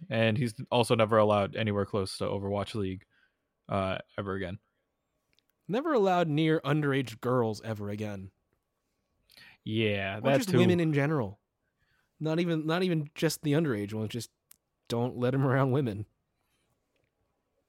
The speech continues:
Speaker 1: Yeah.
Speaker 2: Okay, so next on our, our docket of things to talk about,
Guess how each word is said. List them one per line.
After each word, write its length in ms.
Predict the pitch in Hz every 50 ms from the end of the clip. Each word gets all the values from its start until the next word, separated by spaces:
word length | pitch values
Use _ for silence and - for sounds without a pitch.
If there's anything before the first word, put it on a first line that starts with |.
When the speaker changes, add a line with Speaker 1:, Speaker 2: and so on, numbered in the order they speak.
| _ _ _ _ _ _ _ _ _
Speaker 1:
Yeah. 600 | - 147 127 120 113 110 107 101 101 101 101 101 - - - _ _ _ _ _ _ _ _ _ _ _ _ _ _ _ _ _ _ - _ -
Speaker 2:
Okay, 320 | 202 226 - 170 120 107
so 420 | 101 - - 151 147 143 139 135 - -
next 480 | - 160 143 151 160 185 180 - - -
on 140 | 160 147 139
our, 180 | 139 131 131 - 117
our 160 | 123 127 123
docket 600 | 127 127 123 - - 147 131 123 123 - - 120
of 160 | 117 113 107
things 240 | - - 117 117 110
to 100 | - 120
talk 280 | - - 117 110 110 -
about, 320 | 127 131 135 151 156 -